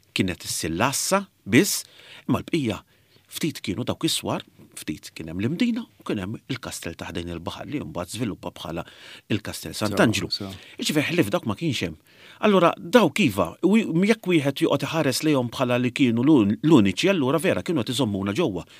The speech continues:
Speaker 1: Jew inkella kienu qed iżommuna biex noqogħdu taħt id-del tagħhom. Em, infatti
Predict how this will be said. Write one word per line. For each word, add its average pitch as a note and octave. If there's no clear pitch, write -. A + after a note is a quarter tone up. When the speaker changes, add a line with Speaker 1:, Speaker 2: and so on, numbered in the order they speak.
Speaker 1:
Jew F3+
inkella C#3+
kienu F3
qed G3
iżommuna C3+
biex D#3
noqogħdu B2
taħt -
id-del A#2+
tagħhom. -
Em, A#2+
infatti B2